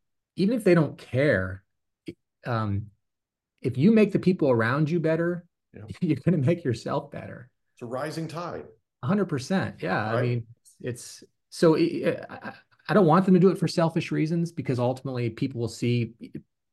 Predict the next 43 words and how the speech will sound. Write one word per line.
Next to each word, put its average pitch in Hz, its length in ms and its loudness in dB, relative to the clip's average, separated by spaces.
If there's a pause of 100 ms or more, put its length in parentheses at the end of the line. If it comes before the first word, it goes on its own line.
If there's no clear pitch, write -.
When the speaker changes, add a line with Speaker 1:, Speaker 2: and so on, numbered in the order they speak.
(160)
Speaker 1:
people 180 240 0
will 113 80 0
see 127 180 2
that's 104 200 0
not 101 140 -2
genuine 123 560 0 (280)
Speaker 2:
Yeah. 95 180 -8 (340)
Speaker 1:
or 110 60 -6
not 107 160 0
authentic 113 420 -4
leaders, 120 520 -2
and 123 120 -4
then 113 100 -4
they'll 110 120 0
stop 98 320 -4
caring 110 380 -2
or 101 60 -2
they'll 104 80 -4
stop 98 280 -4
working 110 340 -2
for 123 240 -2
'em. 139 180 -6 (720)
But, 113 260 0
uh, 104 360 0 (680)
but 123 100 0
there's 143 180 0
so 165 160 0
much 175 240 2
advantage 127 600 -2
to 113 80 -10
just 107 200 -6
taking 110 280 -2
care 110 200 -4
of 107 100 -6
people. 104 400 -8
I 135 40 -8
mean, 113 100 -4
it's 123 220 -4
incredible. 110 640 0
I 104 60 -2
mean, 110 160 -4
it's, 113 260 -10
it, 123 140 -8